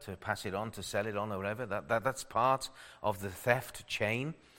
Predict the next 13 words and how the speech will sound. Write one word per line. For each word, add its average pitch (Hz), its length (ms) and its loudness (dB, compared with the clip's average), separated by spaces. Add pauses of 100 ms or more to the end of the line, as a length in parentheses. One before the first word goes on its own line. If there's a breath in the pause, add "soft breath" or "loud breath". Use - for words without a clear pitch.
(260 loud breath)
Various 135 480 10
ways 127 280 6
of 113 100 0
defrauding 117 720 4
another 107 240 0
person, 120 460 2
some 120 160 -2
of 104 120 -2
which 104 180 -6
we 98 120 0
have 110 260 0
touched - 320 -6
upon 127 320 -2